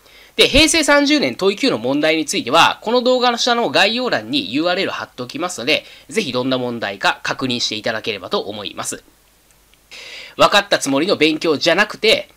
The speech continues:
いつもより少し時間をかけたとしても、理解を深める勉強をしていきましょう。え、そして、その理解を深める勉強、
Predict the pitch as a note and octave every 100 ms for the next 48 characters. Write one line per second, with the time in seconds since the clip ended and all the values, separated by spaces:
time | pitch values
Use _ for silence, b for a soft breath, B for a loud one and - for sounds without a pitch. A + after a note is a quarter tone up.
0 | B B B - F#3+ F3+ C#3+ B2+ G3 -
1 | - A#3+ C#4 C#4 A3+ A3+ C4+ A#3+ D#3 C3+
2 | - E3 C4 A3+ - - B2+ D#3+ C#3+ G2+
3 | - D#3 A#3+ D3 A#2 A2+ D3+ D#3 - A#2
4 | G2 G#2 G2 - F#3+ - _ _ B B
5 | E3+ - - D4 A2 - G#3+ - - G3+
6 | A#3+ F#3+ C3 D3 F3+ - C3 C3+ C3+ A#2